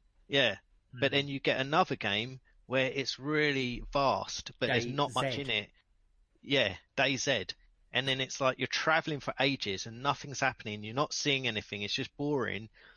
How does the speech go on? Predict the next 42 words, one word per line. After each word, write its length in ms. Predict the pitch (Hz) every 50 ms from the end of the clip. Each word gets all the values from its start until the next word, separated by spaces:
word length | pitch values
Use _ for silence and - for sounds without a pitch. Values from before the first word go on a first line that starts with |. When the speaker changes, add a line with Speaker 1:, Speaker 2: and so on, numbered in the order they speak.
| _ _ _ -
Speaker 1:
And 120 | 123 127
then 140 | 135 131 139
you 60 | 139 -
kinda 280 | - - 165 151 139
lose 260 | 131 127 135 131 - -
interest 380 | 151 147 - - 107 101 - -
and 60 | 127
you 60 | 123
think, 240 | - - 135 131 - - _ _ _ _ _
all 180 | - 156 170 185
they've 200 | 160 143 135 -
done 200 | - 147 139 113
is 120 | 98 98
done 240 | - - 113 113 113
a 20 | 110
massive 420 | 120 135 143 139 - - 123 -
map 340 | 123 131 123 95 95 - - _ - - _ -
and 160 | 120 117 113
there's 160 | 117 110 -
nothing 280 | - 135 - - 131 139
on 140 | 170 170 123
it. 140 | 92 78 - _ _ _ _ _ _ _ _
Speaker 3:
Yeah. 200 | - 110 104 101
Speaker 1:
So, 520 | 101 - - 131 123 127 127 123 127 127 120 - _ _ _ _ _
Speaker 2:
The 40 | -
thing, 240 | - 165 151 139 127
Speaker 1:
like, 240 | 131 127 127 127 139
Speaker 2:
the 60 | 143
thing 80 | 135
is 100 | 123 113
Speaker 1:
yeah. 120 | 143 143 127
Speaker 2:
that 140 | 113 110 -
that's 340 | 117 117 110 - - - -
a 20 | 113
different, 540 | - 123 - - - 113 110 104 - 117
there's 160 | 117 117 110 110
a 60 | 110
difference 380 | - 135 - - 123 113 - -
between 340 | - 107 - - 110 107 110
open 340 | 113 113 - - 107 104
world 320 | 104 110 110 110 104 101 98
and 300 | 101 98 98 98 95